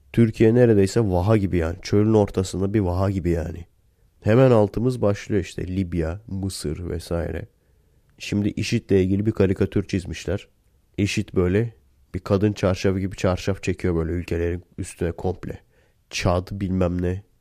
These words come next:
Senegal. <laughs> Sırayla böyle gidecek yani. O şekilde göstermişler. Ve ne kadar ilginçtir ki hiç kimse de dokunmuyor bunlara. Ellemiyorlar. İşlerini bitirmelerini bekliyorlar. Bu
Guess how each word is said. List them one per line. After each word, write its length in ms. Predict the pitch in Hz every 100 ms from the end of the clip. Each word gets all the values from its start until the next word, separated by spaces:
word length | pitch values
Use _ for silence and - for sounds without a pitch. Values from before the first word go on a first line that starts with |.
| _
Senegal. 640 | - 98 92 95 85 82 - _ _ _
<laughs> 360 | - - 98 - - - _
Sırayla 600 | - - - 117 120 123
böyle 300 | 107 95 117 - _ _ _
gidecek 520 | 104 104 104 117 117
yani. 320 | 95 85 98 131 _ _ _
O 120 | - 98
şekilde 380 | 104 98 92
göstermişler. 840 | 92 87 - 87 82 80 - 101 - _ _ _ _ _ -
Ve 160 | 98 104
ne 140 | 113
kadar 240 | 139 120 101
ilginçtir 1000 | - 95 95 127 - - _ - 123 123
ki 300 | - 113 151 _ _
hiç 220 | _ -
kimse 260 | - - 110
de 100 | 104
dokunmuyor 440 | 98 - 98 87
bunlara. 440 | 78 78 76 80 87 _ _ _ -
Ellemiyorlar. 640 | 92 90 92 90 78 78 - _ _ _
İşlerini 480 | 90 - - 92 101
bitirmelerini 640 | 92 92 90 90 90 90
bekliyorlar. 580 | 87 - 80 78 - - _ _ _ _ _
Bu 320 | 107 131 -